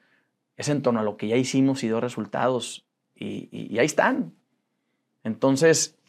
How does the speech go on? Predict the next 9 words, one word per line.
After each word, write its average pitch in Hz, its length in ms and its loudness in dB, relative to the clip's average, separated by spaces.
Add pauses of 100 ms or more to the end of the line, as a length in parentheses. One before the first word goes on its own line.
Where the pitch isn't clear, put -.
(380)
eh, - 440 -6
sin 123 300 0
duda 151 200 4
lo 135 240 0
que, 113 300 -2
lo 113 160 -6
que - 80 -8
hicimos 135 460 -4
en, 107 380 -6